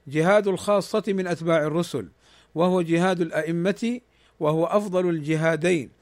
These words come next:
لعظم منفعته وشدة مؤنته وكثرة أعدائه".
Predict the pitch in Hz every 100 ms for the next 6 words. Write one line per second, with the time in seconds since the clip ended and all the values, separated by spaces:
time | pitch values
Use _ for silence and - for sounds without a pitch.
0 | _ _ - 143 143 208 202 190 175 170
1 | 139 160 147 175 190 175 226 220 _ _
2 | _ - 143 202 196 156 175 175 165 156
3 | 165 175 202 196 247 226 _ _ _ -
4 | 127 185 180 170 160 160 147 135 127 147
5 | 127 104